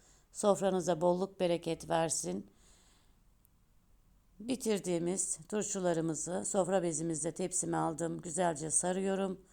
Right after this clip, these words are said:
Yirmi dört saat sarılı olmasına gayret edin arkadaşlar. İyice soğuduğundan emin olduktan sonra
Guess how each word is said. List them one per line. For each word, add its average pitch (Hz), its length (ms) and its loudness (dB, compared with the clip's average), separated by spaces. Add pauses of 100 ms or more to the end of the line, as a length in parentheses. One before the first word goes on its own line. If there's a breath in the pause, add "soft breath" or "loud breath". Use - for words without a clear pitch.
(400 soft breath)
Yirmi 202 320 2
dört 247 240 6
saat 185 420 4
sarılı 196 300 4
olmasına 170 520 4
gayret 160 340 0
edin 156 160 -2
arkadaşlar. 160 720 -2 (500 loud breath)
İyice 190 300 0
soğuduğundan 175 580 0
emin 180 200 2
olduktan 175 560 0
sonra 170 500 -2